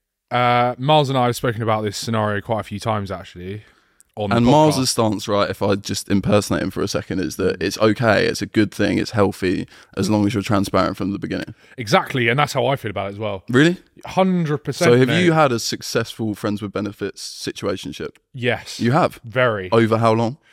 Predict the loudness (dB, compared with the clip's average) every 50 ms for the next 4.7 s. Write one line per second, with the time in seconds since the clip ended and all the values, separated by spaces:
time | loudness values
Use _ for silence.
0 | _ -20 -20 -20 -20 -20 -20 -20 -20 -20 _ _ _ _ _ _ _ _ _ _
1 | _ _ _ _ _ _ _ _ -2 0 0 0 2 -2 -2 0 0 2 2 2
2 | 2 2 0 0 0 -2 -2 -2 -2 -2 -2 -2 0 2 2 2 0 -2 -4 -2
3 | -2 0 0 0 -2 -2 -4 -8 -12 -16 -16 -16 -18 -10 -6 0 4 4 4 6
4 | 4 2 4 4 4 4 4 0 -6 -12 -12 -12 -12